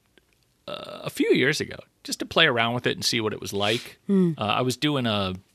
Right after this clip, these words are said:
Speaker 1: a virtual reality piece.
Speaker 2: Right.
Speaker 1: And, um,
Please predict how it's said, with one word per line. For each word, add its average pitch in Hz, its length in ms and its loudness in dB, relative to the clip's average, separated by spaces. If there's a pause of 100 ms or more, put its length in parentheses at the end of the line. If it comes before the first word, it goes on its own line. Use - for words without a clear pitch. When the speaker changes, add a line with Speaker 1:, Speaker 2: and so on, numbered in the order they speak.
Speaker 1:
a 110 100 2
virtual 113 460 0
reality 95 640 -2 (120)
piece. - 440 -8 (600)
Speaker 2:
Right. 135 80 -2 (120)
Speaker 1:
And, 90 320 -8 (240)
um, 85 440 -8